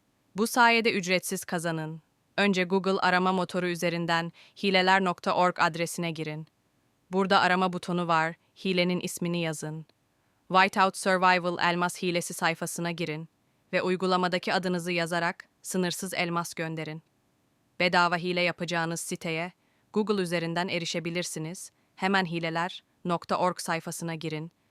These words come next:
ve hileyi başlatın. Ücretsiz, şifresiz ve programsız. Herkese merhaba, bugün sizlere Whiteout Survival elmas hilesi nasıl yapılır gösteriyorum.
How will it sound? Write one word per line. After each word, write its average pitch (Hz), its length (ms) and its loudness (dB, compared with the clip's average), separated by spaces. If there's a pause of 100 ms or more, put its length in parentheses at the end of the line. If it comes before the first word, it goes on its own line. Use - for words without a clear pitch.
(200)
ve 180 60 0
hileyi 170 420 -2
başlatın. 165 540 -6 (360)
Ücretsiz, 175 580 -4
şifresiz 175 600 -6
ve 170 60 -4
programsız. 165 880 -6 (380)
Herkese 226 420 8
merhaba, 185 500 8
bugün 180 200 0
sizlere 170 600 2
Whiteout 185 500 6
Survival 180 600 6
elmas 175 400 4
hilesi 180 360 0
nasıl 185 260 0
yapılır 160 340 -2
gösteriyorum. 160 800 -4